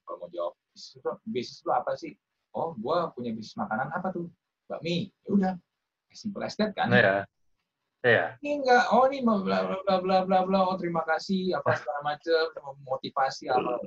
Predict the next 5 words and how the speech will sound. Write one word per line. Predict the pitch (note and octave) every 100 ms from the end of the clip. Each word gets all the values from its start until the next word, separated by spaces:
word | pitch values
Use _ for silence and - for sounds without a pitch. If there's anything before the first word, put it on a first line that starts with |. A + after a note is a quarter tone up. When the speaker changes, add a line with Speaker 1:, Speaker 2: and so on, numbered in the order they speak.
| - _ _ _ _
Speaker 1:
Ya, | - F#3+ G#3+ G3+ F3+ - _ D3+ -
ya | _ - -
udahlah. | - F#2+ - _ _ _ _ _ _ - - _ _ _
<laughs> | - D3 D3+ - D3 - B2 - G#2 F3+ G3 F3
Speaker 2:
Tapi, | C3+ C3+